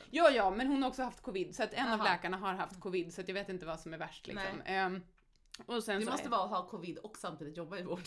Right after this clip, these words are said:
Speaker 2: <laughs> Det måste vara
Speaker 1: Ja, man får inte det.
Speaker 2: Nej, men det kanske man inte vet från första början.
Speaker 1: Nej, precis. Nej, men och, ehm, nej, och en är nykär.
Speaker 2: Mm.
Speaker 1: Så att det var ju lite så här, ehm,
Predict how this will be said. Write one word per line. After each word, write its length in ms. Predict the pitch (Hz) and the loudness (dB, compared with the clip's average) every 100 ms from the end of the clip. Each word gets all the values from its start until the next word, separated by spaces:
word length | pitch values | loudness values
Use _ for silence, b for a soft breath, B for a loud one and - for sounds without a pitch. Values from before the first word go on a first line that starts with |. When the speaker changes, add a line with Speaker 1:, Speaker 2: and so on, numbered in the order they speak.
| - | -8
Speaker 2:
<laughs> 0 | |
Det 280 | 202 208 - | -8 -6 -6
måste 220 | 214 202 | -8 -10
vara 260 | 208 - 190 _ | -10 -10 -12 _
Speaker 1:
Ja, 80 | 220 | 2
man 160 | 233 | 2
får 300 | 226 220 240 | 2 -2 0
inte 220 | 302 220 - | 0 -2 -6
det. 140 | 180 - b - | -8 -12 b -10
Speaker 2:
Nej, 160 | 220 | -6
men 100 | 214 | -4
det 60 | 214 | -4
kanske 180 | 214 202 | -6 -8
man 100 | 190 | -8
inte 140 | 185 208 | -8 -8
vet 240 | 151 123 | -8 -10
från 200 | - 147 | -14 -14
första 220 | - 165 | -14 -16
början. 320 | 147 151 127 | -12 -12 -2
Speaker 1:
Nej, 220 | 196 202 196 | 2 2 2
precis. 320 | 185 185 - B B - | -4 -8 -10 B B -4
Nej, 140 | 233 | 0
men 180 | 262 247 | 0 0
och, 320 | - 233 - - | -2 -2 -4 -2
ehm, 460 | 196 196 190 185 180 | 0 0 0 -4 -8
nej, 180 | - 240 | -2 0
och 100 | 208 | 2
en 80 | 196 | 2
är 60 | 190 | 0
nykär. 540 | 220 190 - 156 - - - | -2 -2 0 0 -2 -8 -14
Speaker 2:
Mm. 120 | 190 | -4
Speaker 1:
Så 60 | |
att 100 | 247 | -2
det 60 | 233 | 0
var 180 | 262 392 | 0 2
ju 100 | 381 | 2
lite 220 | 339 - | 2 -2
så 80 | 311 | -2
här, 280 | 247 190 190 | 0 0 0
ehm, 180 | 190 | -2